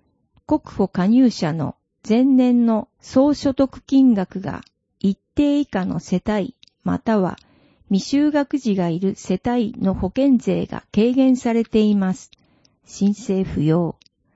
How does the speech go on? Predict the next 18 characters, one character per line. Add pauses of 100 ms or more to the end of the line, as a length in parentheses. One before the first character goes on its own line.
(480)
詳
し
く
は (240)
納
税
通
知
書
を
確
認
し
て
く
だ
さ
い。